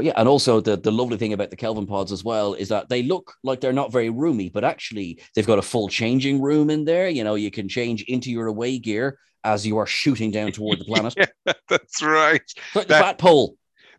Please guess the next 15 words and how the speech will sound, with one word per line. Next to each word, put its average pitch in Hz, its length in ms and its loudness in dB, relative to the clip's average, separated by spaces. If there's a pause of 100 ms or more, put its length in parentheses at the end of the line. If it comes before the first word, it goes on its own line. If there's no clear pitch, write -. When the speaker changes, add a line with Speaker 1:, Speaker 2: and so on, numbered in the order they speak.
Speaker 2:
that 147 200 4
jacket 131 360 0
is 104 100 -6
class, 110 360 -6
though, 95 200 -8
as 90 160 -12
well. 95 200 0
The 120 80 0
Speaker 1:
It 104 80 4
is 104 120 2
Speaker 2:
away 101 100 -2
Speaker 1:
good. 87 100 -4
Speaker 2:
team 95 120 -12
jacket, 90 380 -4
it's - 220 -8